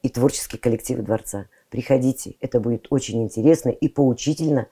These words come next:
для нашего подрастающего поколения. В двенадцать часов дети до четырех лет бесплатно. Мы будем вас очень рады видеть.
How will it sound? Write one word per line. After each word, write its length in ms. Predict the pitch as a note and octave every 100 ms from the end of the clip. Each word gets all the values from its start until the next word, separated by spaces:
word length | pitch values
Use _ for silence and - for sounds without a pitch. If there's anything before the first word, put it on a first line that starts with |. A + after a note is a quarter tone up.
| - - -
для 180 | G#2+
нашего 380 | A#2 A#2 A#2+ C3+
подрастающего 720 | - A2 A#2 - A2 G#2+ G2
поколения. 600 | F#2 - G#2+ F#2+ F2 F2 - _ - -
В 100 | G2+
двенадцать 480 | C#3+ C#3+ D#3+ A#2+
часов 340 | - - G#2+ - _ _
дети 300 | - A2+ C#3
до 140 | C#3+ C3+
четырех 420 | - - A#2 G#2+
лет 220 | G#2 G2+
бесплатно. 640 | - - - A2+ B2 E3+ - _
Мы 100 | A#2+
будем 240 | A2+ A#2+ A2
вас 200 | G#2 -
очень 360 | D3 - B2+ - _ _ _ _ _
рады 300 | - A#2 A2+
видеть. 400 | F2+ F2+ F#2+ -